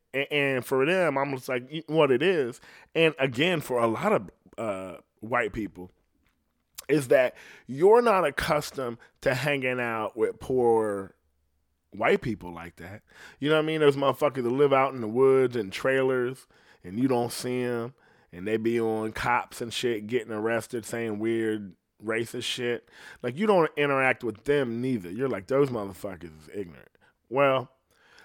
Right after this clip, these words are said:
the majority of the black population within any city also lives in the country, but their country resides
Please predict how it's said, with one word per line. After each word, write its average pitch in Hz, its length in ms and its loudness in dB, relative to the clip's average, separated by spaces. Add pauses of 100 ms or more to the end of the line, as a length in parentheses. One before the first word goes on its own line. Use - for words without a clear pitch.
(120)
the 143 80 -4
majority 175 840 4
of 127 840 2
the 123 120 0
black 131 360 0
population 120 720 -2
within 113 360 -4
any 156 260 -2
city 110 600 -6 (1120)
also 180 380 6
lives 170 240 2
in 160 80 -2
the 117 100 -4
country, 202 460 -4
but 110 220 -4
their 165 220 4
country 147 520 -6
resides 117 1040 -2